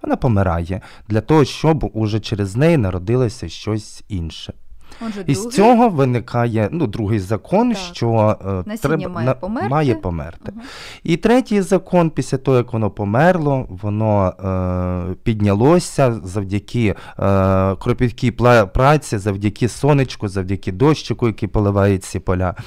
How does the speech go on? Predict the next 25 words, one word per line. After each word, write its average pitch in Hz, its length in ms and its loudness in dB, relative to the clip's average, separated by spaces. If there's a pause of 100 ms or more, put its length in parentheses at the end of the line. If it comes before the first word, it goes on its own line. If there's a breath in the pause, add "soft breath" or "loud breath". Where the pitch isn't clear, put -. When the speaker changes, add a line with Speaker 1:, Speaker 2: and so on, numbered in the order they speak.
(640 loud breath)
Speaker 1:
Е, 117 380 4
воно, 196 540 4
е, 95 960 -2
проростає 151 500 4
в 165 80 2
колосся, 101 840 -2
де - 240 0
на 135 100 2
колосині 156 920 0
інколи 110 500 -2
і 98 340 -2
в 92 140 -8
десять 123 560 0
разів, 104 300 -2
і 87 60 -10
в - 40 -14
сто 120 380 0
разів 101 460 -2
більше 98 720 -2
того 95 200 -2
зерна, 110 480 0 (220 loud breath)
ніж 123 540 -2 (100)
посіяли 101 540 -2
у 92 120 0
землю. 78 400 -8